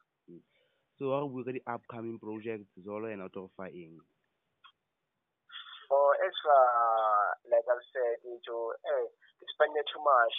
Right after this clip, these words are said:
Speaker 2: eh, wa bona ke ntshitse bo ma-album,
Speaker 1: Mm,
Speaker 2: seventeen
Speaker 1: mm,
Speaker 2: tracks,
Speaker 1: mm.
Speaker 2: that, that, ke
Speaker 1: Mm.
Speaker 2: spend too much. Ke artist e le goreng ke, ke hard worker, wa bona?
Speaker 1: Mm.
Speaker 2: So, ke na le ntho ya hore, as for se ke hodile ka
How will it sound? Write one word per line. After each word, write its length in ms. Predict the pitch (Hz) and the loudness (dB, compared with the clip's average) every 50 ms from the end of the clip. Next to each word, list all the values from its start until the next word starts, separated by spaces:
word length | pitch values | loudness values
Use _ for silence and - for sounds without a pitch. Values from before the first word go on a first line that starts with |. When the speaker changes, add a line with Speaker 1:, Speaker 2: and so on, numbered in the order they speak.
| 123 | -8
Speaker 2:
eh, 480 | 120 117 110 110 110 107 107 104 104 104 - _ _ _ _ _ _ - | -10 -12 -10 -10 -10 -10 -12 -14 -16 -18 -20 _ _ _ _ _ _ -4
wa 80 | 107 104 | -4 2
bona 240 | 107 117 123 123 | 4 4 4 4
ke 80 | - - | 2 -4
ntshitse 400 | 110 107 - - _ _ 123 117 | -14 -18 -20 -20 _ _ -8 -6
bo 160 | 110 110 110 | -6 -6 -2
ma-album, 600 | 110 110 101 - 107 110 107 - 113 107 101 98 101 107 107 | -2 -2 0 2 0 -2 4 8 8 8 8 6 2 -6 -10
Speaker 1:
Mm, 80 | 107 | -8
Speaker 2:
seventeen 480 | 101 98 92 87 - - - _ 117 117 | -8 -10 -8 -8 -10 -10 -10 _ -18 -10
Speaker 1:
mm, 80 | 95 95 - | -6 -6 -4
Speaker 2:
tracks, 220 | 113 110 - - - | -4 -6 -8 -12 -20
Speaker 1:
mm. 80 | _ - | _ -4
Speaker 2:
that, 140 | - - - - _ - - | -4 -4 -4 -10 _ -8 0
that, 240 | - - 98 - 101 - _ _ _ _ _ _ _ _ _ _ | 2 2 2 2 -4 -8 _ _ _ _ _ _ _ _ _ _
ke 80 | - - | -10 -8
Speaker 1:
Mm. 80 | 95 90 | -4 2
Speaker 2:
spend 240 | 95 107 110 113 | 4 4 4 4
too 240 | 113 110 - - 117 | 0 0 -2 -4 0
much. 180 | 110 107 104 - - - - | -2 0 -2 -2 -10 -10 -4
Ke 80 | 95 | 4
artist 480 | 98 98 104 110 - - - 123 - - | 6 6 6 6 2 -2 -12 -16 -8 -8
e 80 | 131 | -6
le 80 | 120 120 | -4 -2
goreng 240 | 117 117 113 113 - | -4 -4 -4 -6 -10
ke, 120 | - 117 113 110 107 - | -12 -12 -12 -12 -12 -8
ke 100 | _ 110 110 | _ -2 4
hard 180 | 113 113 113 117 117 | 4 4 4 4 2
worker, 560 | 117 117 117 113 113 - - - 113 107 107 104 95 104 104 - _ _ _ _ _ _ _ _ _ _ _ _ | 2 4 4 4 4 2 4 4 4 4 4 2 -2 -6 -10 -14 _ _ _ _ _ _ _ _ _ _ _ _
wa 80 | 110 104 107 | 0 0 2
bona? 240 | 110 107 107 104 - _ _ _ _ _ 101 | 2 2 2 0 -4 _ _ _ _ _ -16
Speaker 1:
Mm. 320 | 101 95 92 90 85 82 80 76 - - - - - - | -14 -14 -14 -14 -16 -18 -12 -10 -8 -8 -8 -6 -8 -8
Speaker 2:
So, 320 | 139 135 135 131 127 127 - _ _ _ _ _ - - - - - _ _ | -8 -8 -8 -8 -8 -8 -8 _ _ _ _ _ -18 -18 -18 -18 -20 _ _
ke 80 | - 135 | -4 4
na 160 | 131 131 139 | 6 6 6
le 80 | 147 156 | 6 0
ntho 240 | 160 - - 175 143 | -4 -6 -6 -6 -2
ya 160 | 135 131 127 | 2 6 8
hore, 320 | 131 127 127 123 127 123 123 127 - _ _ _ _ _ _ _ _ _ _ _ 147 | 8 8 6 4 0 -4 -8 -12 -14 _ _ _ _ _ _ _ _ _ _ _ 0
as 140 | 156 156 - - | 2 2 0 -2
for 160 | - 139 131 127 - | 0 0 -2 -2 -4
se 80 | - - | -6 -10
ke 80 | - 135 131 | -10 -10 -8
hodile 480 | 131 127 127 - - - 131 131 127 - - | -8 -10 -12 -14 -8 -6 -4 -4 -4 -6 -4
ka 80 | 131 | -6